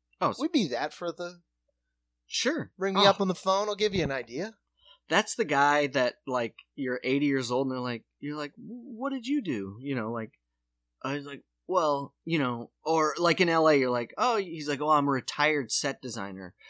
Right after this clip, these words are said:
Speaker 1: "Yeah, I did
Speaker 2: Uh-huh.
Speaker 1: Cat on a Hot Tin Roof," and you're just like, "Holy shit." And he's the guy who, you know,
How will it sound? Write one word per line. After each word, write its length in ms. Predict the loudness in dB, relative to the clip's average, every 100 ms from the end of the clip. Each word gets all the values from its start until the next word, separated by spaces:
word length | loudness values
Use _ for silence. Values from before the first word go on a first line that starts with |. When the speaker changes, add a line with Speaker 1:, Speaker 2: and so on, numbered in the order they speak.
| -10
Speaker 1:
"Yeah, 200 | 4 6 6
I 80 |
did 200 | 4 4
Speaker 2:
Uh-huh. 80 | 2
Speaker 1:
Cat 280 | 2 4 4
on 100 | 4
a 80 | 2
Hot 320 | 2 2 0
Tin 300 | 0 2 2
Roof," 840 | 2 4 6 6 6 4 2 -4
and 300 | -4 -4 -8 -14 _ -8
you're 80 |
just 100 | -4
like, 140 | -4 -6
"Holy 420 | -8 -6 -6 -8
shit." 340 | -8 -6 -6 -4
And 100 | -2
he's 240 | -2 0
the 80 | 0
guy 500 | 4 4 4 0 -4 -12 _ -2
who, 260 | 0 0 -6 _
you 140 | -2 -2
know, 280 | -2 -6